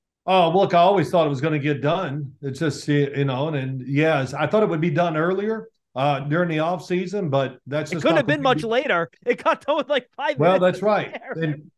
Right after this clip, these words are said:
Speaker 1: that's how it is, down to the last second where you gotta make a decision. Why make a decision before you have to? And that's what the player does, the team does. I think it, uh,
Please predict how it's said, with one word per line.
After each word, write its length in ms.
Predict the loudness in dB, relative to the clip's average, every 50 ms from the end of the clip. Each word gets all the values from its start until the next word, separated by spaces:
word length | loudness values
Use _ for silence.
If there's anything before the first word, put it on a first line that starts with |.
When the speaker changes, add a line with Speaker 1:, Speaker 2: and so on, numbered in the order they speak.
| _ _ _ _
Speaker 1:
that's 220 | 2 2 2 2 2
how 240 | 2 4 4 4 6
it 80 | 6
is, 320 | 6 4 4 0 -2 -6 -2
down 320 | 0 0 0 0 -2 -6
to 80 | -6 -6
the 80 | -6
last 360 | -4 -2 0 0 -2 -2 -2
second 320 | -2 -2 -2 -2 -4 -6 -4
where 120 | -2 -2
you 100 | -2 0
gotta 220 | 0 -2 -4 -4 -4
make 220 | -6 -8 -6 -6
a 40 | -6
decision. 640 | -6 -6 -4 0 0 0 0 0 -6 -12 -14 -20 _ _ _ _ _ _ 0
Why 180 | 2 4 4
make 220 | 4 2 2 2 0
a 80 | -2
decision 500 | -2 -4 -4 0 0 0 0 0 -2 -4
before 300 | -6 -6 -6 -4 -4 -2
you 120 | -2 -2 -2
have 220 | -2 -2 -4 -6 -10
to? 160 | -14 -14 -14 -16 -20 _ _ _ -10
And 100 | -6 -4
that's 220 | -2 -4 -2 -2
what 300 | -2 -2 -2 -2 -6 -16 _ _ _ _ _ _ _ _ _ _
the 80 | -10 -10
player 360 | -4 0 2 4 4 4 4
does, 380 | 4 4 4 4 2 0 -2 -4
the 100 | -6 -6
team 360 | -4 -2 0 0 0 0 0
does. 720 | 0 0 0 0 -2 -4 -8 -12 _ _ -20 -20 -20 _ _ _ _ _ _ _ -4
I 80 | -4
think 240 | 0 0 0 0 0
it, 240 | -2 -4 -4 -8 -14 _ _ _ _ _ _ -4
uh, 220 | 0 0 0 0